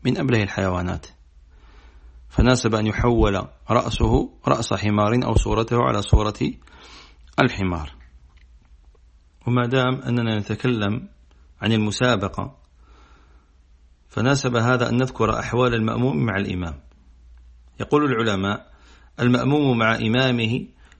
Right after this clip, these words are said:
له أربعة أحوال. الحالة الأولى: المسابقة، وهي أن يسبق المأموم الإمام في الركوع أو السجود أو غيرهما من الأركان. الحالة الثانية هي المخالفة،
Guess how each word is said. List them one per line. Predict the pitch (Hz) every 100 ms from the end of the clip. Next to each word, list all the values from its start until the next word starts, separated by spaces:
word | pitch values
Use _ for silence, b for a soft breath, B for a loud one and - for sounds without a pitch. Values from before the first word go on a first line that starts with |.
| -
له | 123 120 127
أربعة | 139 117 113 -
أحوال. | - - 82 - - _ _ - - - _ b b b b -
الحالة | - 135
الأولى: | 147 151 143 147 -
المسابقة، | 127 120 - 127 101 92 - - - - -
وهي | 110 110
أن | 117
يسبق | 123 117 113
المأموم | 110 107 107 113 123 113 107
الإمام | 107 107 120 117 156 190 -
في | - 120
الركوع | 101 101 - 113 107 131
أو | 113
السجود | 101 - 101 107 123
أو | 143 113
غيرهما | 104 110 123 151
من | 113
الأركان. | 95 92 - 80 71 _ _ _ _ - b b b b b b b
الحالة | 127 - 139
الثانية | 143 - 139 139 143
هي | 135
المخالفة، | 123 110 - 131 107 92 -